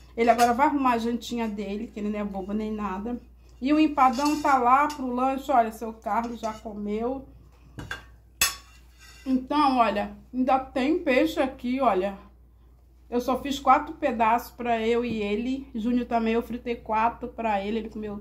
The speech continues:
tudo. Então, eu faço pouco pra não sobrar, porque só quem janta é o peregrino do seu Carlos.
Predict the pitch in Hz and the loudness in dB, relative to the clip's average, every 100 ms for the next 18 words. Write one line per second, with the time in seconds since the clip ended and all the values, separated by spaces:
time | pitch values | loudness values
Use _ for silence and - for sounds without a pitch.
0 | - 233 226 - - - 254 262 269 269 | -10 -10 -10 -12 -20 -10 -2 0 0 4
1 | 262 254 - - 269 262 302 277 277 302 | 2 2 -14 -6 -6 -4 -6 -8 -6 -6
2 | 247 202 196 - 208 - 226 240 220 208 | -4 -4 -6 -6 -14 -12 -10 -6 -6 -4
3 | 226 226 226 - - 277 269 226 233 240 | -6 -6 -10 -8 0 0 2 0 -2 -4
4 | 226 - 226 220 180 175 190 | -6 -10 -10 -10 -8 -8 -10